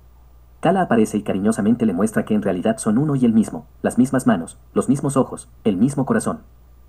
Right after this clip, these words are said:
Lleno de un renovado sentido de motivación, Tarzán promete ser el mejor simio de todos los tiempos. A medida que crece,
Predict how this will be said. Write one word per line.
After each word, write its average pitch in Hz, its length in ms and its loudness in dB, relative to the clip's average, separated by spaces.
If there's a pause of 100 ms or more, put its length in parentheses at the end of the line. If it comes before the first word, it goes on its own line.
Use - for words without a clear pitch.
(220)
Lleno 165 240 2
de 117 80 2
un 120 120 2
renovado 110 440 2 (2000)
sentido 180 360 0
de 160 80 -2
motivación, 123 520 -2 (180)
Tarzán 170 260 -2
promete 151 320 -2
ser 143 160 -2
el 127 80 2
mejor 127 240 -2
simio 151 300 -2
de 127 80 -4
todos 135 320 -2
los 117 100 -2
tiempos. - 400 -4 (1400)
A 120 80 4
medida 139 300 2
que 156 100 -4
crece, 113 340 0